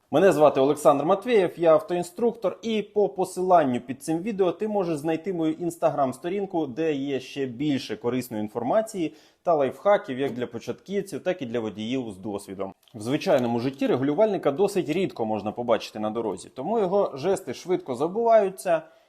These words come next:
ніхто їх не пам'ятає, і регулювальник, як правило, про це знає та показує нам дорогу так, щоб ми вже точно орієнтувались, можна їхати чи не можна. Але зараз наше життя незвичайне, в країні війна,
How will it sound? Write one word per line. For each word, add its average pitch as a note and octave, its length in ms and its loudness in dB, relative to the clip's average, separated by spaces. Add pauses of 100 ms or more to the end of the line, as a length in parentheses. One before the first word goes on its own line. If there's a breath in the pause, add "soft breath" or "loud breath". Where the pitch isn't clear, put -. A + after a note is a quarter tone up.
ніхто F3+ 340 2
їх - 140 -2
не G3+ 140 0
пам'ятає, F#3 880 0
і F3 120 0
регулювальник, E3 680 0
як E3 160 -6
правило, D#3 360 2
про A#2 160 -8
це B2 220 -4
знає G3+ 360 -4
та C#3+ 100 -8
показує D#3 500 0
нам C3+ 160 -4
дорогу C#3 360 -4
так, A#3+ 320 -4
щоб C3+ 220 -12
ми G3 80 -4
вже C3+ 140 -10
точно D#3 460 -8
орієнтувались, C3+ 760 -4
можна F3+ 280 -4
їхати E3+ 380 -8
чи - 180 -12
не D#3+ 80 -4
можна. G2 340 -6 (960 soft breath)
Але G3+ 200 8
зараз D#3+ 420 6
наше B2+ 220 2
життя D3+ 280 2
незвичайне, C#3 840 2 (140)
в - 40 -20
країні D#3 420 0
війна, B2 560 -2